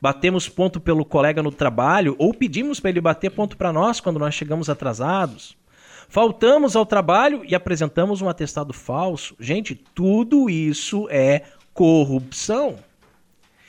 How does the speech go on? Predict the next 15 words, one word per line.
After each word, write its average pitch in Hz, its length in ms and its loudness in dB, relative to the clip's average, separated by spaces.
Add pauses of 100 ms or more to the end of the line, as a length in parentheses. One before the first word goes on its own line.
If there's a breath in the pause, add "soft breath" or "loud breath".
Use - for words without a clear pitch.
(240 loud breath)
E 208 80 -2
quando 262 240 0
chegam 233 300 2
as 208 140 2
eleições, 190 880 -2
é, 131 320 -2
presidenciais, 139 800 -4
nós 202 140 -4
votamos 185 540 -4
mal, 143 640 0
votamos 143 640 -4
errado, 143 680 -2
não 180 360 0
sabemos 170 680 -6
votar, 170 680 -2